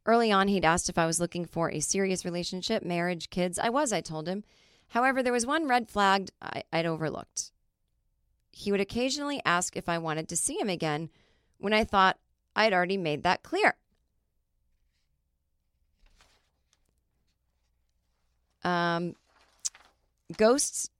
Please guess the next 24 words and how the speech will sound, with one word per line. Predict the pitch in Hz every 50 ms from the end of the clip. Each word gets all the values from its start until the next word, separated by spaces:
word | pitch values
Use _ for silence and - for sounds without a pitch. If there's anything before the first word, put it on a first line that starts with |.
| _ _ _ _ _ _ _
sometimes | - - 214 214 220 220 226 208 190
don't | - - 196 156
know | 156 190
how | 180
to | 180 165
deal | 160 - 180 190 196
with | 214 -
something, | - 226 220 220 - 226 233 233 247 220 _ _ _ _ - -
and | - 170
they | 175
don't | 180 196 214 208
think | - 226 - -
they're | 180 165
good | 175 165 - - 196 226 226
enough | 220 180 147 147 156 - - -
for | _ - 175
the | 160 170
relationship | 165 165 160 170 170 170 - - 165 - - 151 - -
a | - 156
lot | 151 151 147 151
of | 151
times. | - 170 - - - - - - - - _ _ _ _ _ _ _ _ _ _ _ _ _ _ -
Huh? | 233 269 311 - _ _ _ _ _ _ _ _ _ _ _ _ _ _ _ _ _ _ _ _ _ _ _ _ _ _ _ -
Um, | 185 208 208 208 208 208 202 202 196 208